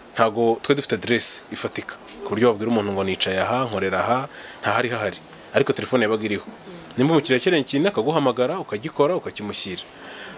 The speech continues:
Ah, gahoro gahoro rero, uko abakiriya ugenda ubabona,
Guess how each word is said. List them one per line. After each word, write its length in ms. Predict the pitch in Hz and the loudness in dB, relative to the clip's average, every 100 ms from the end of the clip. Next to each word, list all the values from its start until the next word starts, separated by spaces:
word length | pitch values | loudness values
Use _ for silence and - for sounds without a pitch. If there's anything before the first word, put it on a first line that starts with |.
| - | 2
Ah, 500 | 117 120 117 117 113 113 | 4 6 4 4 2 0
gahoro 260 | 147 180 165 | 2 4 4
gahoro 340 | 170 143 120 | 4 4 4
rero, 360 | 131 160 170 175 | 4 4 2 0
uko 680 | 123 - 160 156 156 156 147 - - - - - | -4 2 6 8 6 4 -2 -16 -20 -18 -20 -2
abakiriya 540 | 113 120 - 120 113 110 | 2 2 2 -2 -2 0
ugenda 280 | 127 151 151 | 0 2 2
ubabona, 440 | 151 113 107 135 | 2 2 0 -2